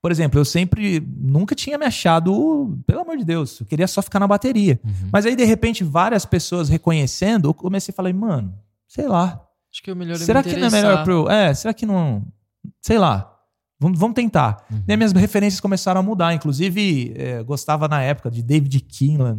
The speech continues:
Speaker 2: Uhum.
Speaker 1: é, Antônio Cirilo, é, enfim.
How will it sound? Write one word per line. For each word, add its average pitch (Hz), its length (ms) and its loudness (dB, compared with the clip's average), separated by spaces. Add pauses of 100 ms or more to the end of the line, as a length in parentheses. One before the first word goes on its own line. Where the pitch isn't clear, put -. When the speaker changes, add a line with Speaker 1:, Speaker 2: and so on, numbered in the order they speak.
(140)
Speaker 2:
Uhum. 110 640 -4
Speaker 1:
é, 113 340 -4
Antônio 147 420 0
Cirilo, 117 1000 2 (460)
é, 104 760 -6 (160)
enfim. 143 380 0